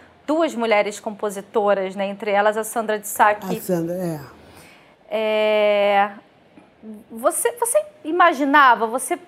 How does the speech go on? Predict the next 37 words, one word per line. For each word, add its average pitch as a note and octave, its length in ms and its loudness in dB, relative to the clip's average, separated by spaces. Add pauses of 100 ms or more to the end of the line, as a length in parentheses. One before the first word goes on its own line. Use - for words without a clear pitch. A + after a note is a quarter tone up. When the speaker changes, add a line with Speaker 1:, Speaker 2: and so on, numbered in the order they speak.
(100)
Speaker 1:
olha D4 360 6
pra B3 180 2
você A3+ 300 0
e B3+ 60 0
fala, A#3 480 4 (220)
"Eu D#4+ 80 0
mereço A#3 480 2
sim, B3+ 320 -6
mereço A3+ 380 -2
tá B3 140 0
na A3+ 80 2
Avenida, A#3 400 -2
mereço A#3 340 0
sim A#3+ 180 -8
ter A#3 140 -4
um A3 80 -6
samba, B3 420 2
um A3 100 -2
filme, B3+ 340 -2
uma A#3 120 2
biografia, B3+ 920 0 (260)
porque C4+ 260 -2
eu C4+ 60 0
sou C4 140 -6
foda." A#3 400 4
Speaker 2:
Lógico - 180 0
que A3+ 60 2
eu G#3+ 40 4
mereço. F3 640 -2 (1080)
Mereço G#3+ 360 2
que B3 60 -2
eu A#3 60 0
tra-, A#3 120 2
trabalhei G3 460 2
pra F#3+ 240 2
isso, F3+ 340 0
né? F3 260 -2